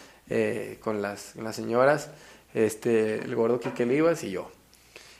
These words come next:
Y estábamos cenando ahí en un, en un restaurante de Polanco y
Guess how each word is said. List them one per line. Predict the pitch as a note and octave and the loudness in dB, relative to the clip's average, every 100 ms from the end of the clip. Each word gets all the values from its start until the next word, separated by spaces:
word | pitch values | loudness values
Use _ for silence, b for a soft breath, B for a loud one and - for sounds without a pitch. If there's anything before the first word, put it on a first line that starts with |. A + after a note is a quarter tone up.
| - | -4
Y | B2+ A#2+ | 4 6
estábamos | A#2 B2+ D#3 F3 | 6 6 6 6
cenando | E3+ E3 | 6 8
ahí | E3+ F3 | 8 6
en | F3 | 4
un, | F3 F3 D#3+ A#2 - - | 2 2 -2 -4 -10 -8
en | C3 A#2+ | -2 0
un | B2 C#3 | 0 -2
restaurante | D#3+ D#3+ C#3 C#3 E3 | -2 0 0 0 -2
de | |
Polanco | D#3+ D3 C#3+ C#3 A#2 A#2 b b b b b _ _ | 0 2 0 -2 -8 -12 b b b b b _ _
y | A#2 A#2 A#2 A2 G#2 G2 F#2 E2+ C#2 | 2 4 4 2 0 -4 -6 -6 -10